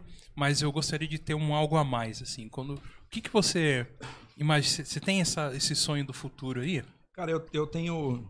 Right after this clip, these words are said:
Speaker 2: eu tinha uns projetos bem agressivos, assim, pro Vichy. Já pensei em fazer, em franquear esse negócio, já pensei N coisas.
Speaker 1: Uhum.
Speaker 2: Mas se eu montar uma franquia, ela vai, eu vou receber o dinheiro do cara, o cara vai montar em outra cidade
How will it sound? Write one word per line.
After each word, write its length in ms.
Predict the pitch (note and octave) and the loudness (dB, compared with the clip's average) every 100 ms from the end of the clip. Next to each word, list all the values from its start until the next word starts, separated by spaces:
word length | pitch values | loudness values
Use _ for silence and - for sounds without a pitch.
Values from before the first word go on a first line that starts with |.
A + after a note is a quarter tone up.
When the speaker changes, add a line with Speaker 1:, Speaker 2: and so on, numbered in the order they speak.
| - - - _ - | -16 -20 -20 _ -10
Speaker 2:
eu 60 | |
tinha 180 | A#2+ C#3 | -4 -2
uns 160 | D3+ C3+ | 0 -2
projetos 500 | - B2 C3 C3 A2+ | -2 2 2 0 -4
bem 520 | A2+ C3 C3 A2 F#2 | 0 2 2 -2 -4
agressivos, 680 | - G#2+ A#2+ G#2 - C3+ A2 | -4 0 0 0 2 0 0
assim, 200 | G#2+ B2+ | -2 -2
pro 160 | A#2 A2 | -2 -2
Vichy. 480 | F#2 A#2+ A2+ G#2+ G2+ - - _ _ _ _ _ _ _ _ _ _ | -2 -2 -2 -6 -10 -16 -20 _ _ _ _ _ _ _ _ _ _
Já 140 | G#2+ A#2 | -8 -2
pensei 360 | C#3+ B2 C#3 | 0 0 0
em 100 | C3+ | -2
fazer, 400 | A2 A#2 G#2 C3 A#2+ A#2 | -4 -4 -2 -2 0 -2
em 60 | |
franquear 560 | A2+ B2+ B2 C3 A2+ B2 | 0 0 -2 -2 -2 0
esse 160 | A#2+ | -2
negócio, 480 | A2+ G2 A2 A2 - | -4 -2 -4 -2 -4
já 100 | A2+ | -6
pensei 540 | - A#2 - A#2 A2+ G#2 - - _ - | -4 -4 -4 -4 -6 -8 -16 -20 _ -6
N 160 | D3 | -6
coisas. 460 | - A#2 A#2 F#2 - - C3 _ | -4 -4 -4 -6 -16 -20 -20 _
Speaker 1:
Uhum. 80 | D3+ - - - _ _ _ _ _ _ - | -12 -12 -20 -20 _ _ _ _ _ _ -4
Speaker 2:
Mas 120 | A2+ A2+ | -2 2
se 60 | |
eu 40 | C3 | 2
montar 180 | B2 | 4
uma 120 | C3 B2+ | 4 4
franquia, 440 | C3 A#2+ C#3+ C#3+ | 2 0 2 2
ela 180 | C3 B2+ | 4 2
vai, 120 | A#2+ A#2 - - B2 - | 0 -2 -8 -12 -10 -4
eu 80 | A2+ | -2
vou 140 | A#2 | 0
receber 340 | A#2+ C3 A2+ B2+ | 0 0 -2 -4
o 80 | |
dinheiro 300 | A#2 A#2 B2+ | -4 -4 -4
do 100 | A2+ | -6
cara, 360 | A2 B2+ C3+ C3 C3 - - _ _ _ - | -6 -4 -2 -2 -6 -18 -20 _ _ _ -8
o 20 | |
cara 100 | A2+ | -6
vai 120 | A2+ A#2 | -4 -4
montar 400 | B2 A2 A2+ A2+ | -6 -6 -6 -4
em 180 | A2 A2 | -4 -4
outra 240 | A#2 A2 | -4 -4
cidade 640 | - A2+ A#2 C3 C3 B2+ | -4 -4 -2 0 0 -2